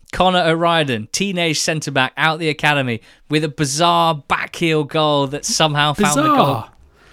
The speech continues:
Speaker 1: Well, it was
Speaker 2: Harsh.
Speaker 1: bizarre because, well, partly 'cause the camera, you couldn't really see it. You could, like,
Speaker 2: I think
Speaker 1: there
Speaker 2: it's
Speaker 1: was
Speaker 2: class.
Speaker 1: a class back heel from O'Riordan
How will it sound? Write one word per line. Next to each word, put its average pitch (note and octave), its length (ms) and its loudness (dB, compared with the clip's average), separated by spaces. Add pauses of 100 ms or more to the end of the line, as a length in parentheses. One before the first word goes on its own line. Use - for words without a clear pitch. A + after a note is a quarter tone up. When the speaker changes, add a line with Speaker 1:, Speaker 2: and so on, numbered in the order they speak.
(200)
Speaker 1:
Well, A3+ 120 0 (100)
it - 20 -4
was A3 100 -6
Speaker 2:
Harsh. - 60 -10
Speaker 1:
bizarre A#3+ 340 0
because, A#3 380 -6 (200)
well, F#3 300 -2
partly F#3 280 -6
'cause D#3+ 140 -8
the D#3+ 80 -12
camera, D#3 520 -4 (160)
you D#3+ 160 -12
couldn't F3+ 240 -10
really C#3 140 -6
see E3+ 320 -4
it. - 120 -14 (720)
You C3 80 -8
could, D3+ 220 -6
like, D#3 100 2
Speaker 2:
I - 40 6
think E3+ 80 4
Speaker 1:
there - 20 0
Speaker 2:
it's C3+ 80 -2
Speaker 1:
was B2 80 -6
Speaker 2:
class. C#3+ 460 -2 (960)
Speaker 1:
a C3 80 -6
class D#3 480 0
back C3 260 -8
heel G#2+ 340 -10
from A#2 220 -8
O'Riordan A2 280 -2